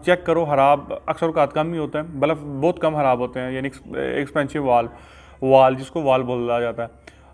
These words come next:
वो बहुत कम ख़राब होते हैं। लेकिन कंडेंसर और कंप्रेसर आराम से चेंज कर देते हैं हम लोग। तो उसमें क्या होता है कि सिर्फ हमें काम क्या करना होता है कि क्लीनिंग करनी होती है। अ, कुछ लोग गैस के ज़रिए करते हैं, जो जल्दबाजी में काम करते हैं, यानी जिनको टाइम, जिन-, जिनके पास काफ़ी कस्टमर है, जिनका थोड़ा सा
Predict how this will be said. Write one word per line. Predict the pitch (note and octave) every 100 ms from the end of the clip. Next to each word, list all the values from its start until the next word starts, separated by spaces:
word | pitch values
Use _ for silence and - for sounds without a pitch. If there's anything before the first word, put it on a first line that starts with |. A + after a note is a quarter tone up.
| -
वो | D3
बहुत | F3+ G#3 G#3+
कम | F#3+
ख़राब | F#3 F#3+ F3+ D#3+
होते | D#3+ D#3
हैं। | F3+
लेकिन | F3+ G3 F#3+
कंडेंसर | F#3+ D#3+ C#3+ D3+ D3+ G3+ G#3+ A3+ -
और | - F#3
कंप्रेसर | F#3 D#3 D3 D#3 D3 -
आराम | E3 F3 G3
से | G3+
चेंज | F#3+ E3 E3+
कर | E3
देते | E3 D#3+
हैं | E3+
हम | D#3+
लोग। | D#3+ E3+ G3 -
तो | - -
उसमें | F3 G3+
क्या | G3
होता | G3 F#3+
है |
कि | F#3+
सिर्फ | F3+ A3 G3
हमें | F3+ F#3+
काम | F#3 E3 G3
क्या | G3
करना | F3+ D#3
होता | E3 D#3+
है | E3+
कि | F#3
क्लीनिंग | F#3 F3+ D3+ D#3 F#3+
करनी | F#3 E3
होती | E3+ D#3+ F3+
है। | F3+ F3
अ, | -
कुछ | C#3+ C#3+ C#3+ C#3+ G3 -
लोग | E3+ D#3+ E3 - - -
गैस | C3+ D3
के | F3+
ज़रिए | F3 F#3+ F#3+
करते | F3+ C#3
हैं, | E3+
जो | E3+
जल्दबाजी | D3 D#3+ F3 E3+ D#3
में | F3 F3
काम | D3+ C#3+
करते | D#3 D#3
हैं, |
यानी | D#3+ D#3+ E3 - - C#3
जिनको | E3 E3+
टाइम, | F3+ C#3+ C#3+ D3
जिन-, | D#3+ D#3 D3
जिनके | D#3+ D#3+
पास | F3 E3+
काफ़ी | E3 D#3 G#3
कस्टमर | F3 - D#3+
है, | E3 E3 C#3 C3 B2
जिनका | D#3+ D#3+ E3+
थोड़ा | E3 D#3+ E3
सा | D#3+ E3+ E3